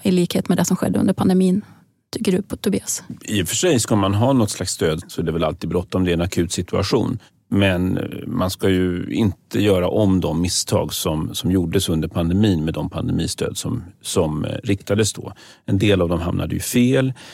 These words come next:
Speaker 2: eh, det blev domstolsprocesser och det blev väldigt, väldigt rörigt och det är inte alls säkert att det, det så att säga gynnade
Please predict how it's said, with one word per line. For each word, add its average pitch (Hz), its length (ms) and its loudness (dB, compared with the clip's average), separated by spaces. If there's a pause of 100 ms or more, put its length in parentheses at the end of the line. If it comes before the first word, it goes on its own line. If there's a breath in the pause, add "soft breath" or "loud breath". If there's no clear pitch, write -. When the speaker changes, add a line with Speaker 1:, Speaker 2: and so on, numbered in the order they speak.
(220 loud breath)
Speaker 2:
eh, 92 200 0
det 87 180 0
blev 85 220 -2
domstolsprocesser 90 1160 0
och - 180 -4
det - 60 -8
blev 85 180 -2
väldigt, 85 260 -2
väldigt 76 260 -6
rörigt 87 400 -2
och 82 60 -6
det 80 40 -2
är - 20 -2
inte 82 140 -6
alls 92 320 -2
säkert - 440 -6
att - 200 -6
det, - 340 -4
det - 200 -8
så - 140 -6
att - 80 -10
säga 82 140 -2
gynnade 80 520 -4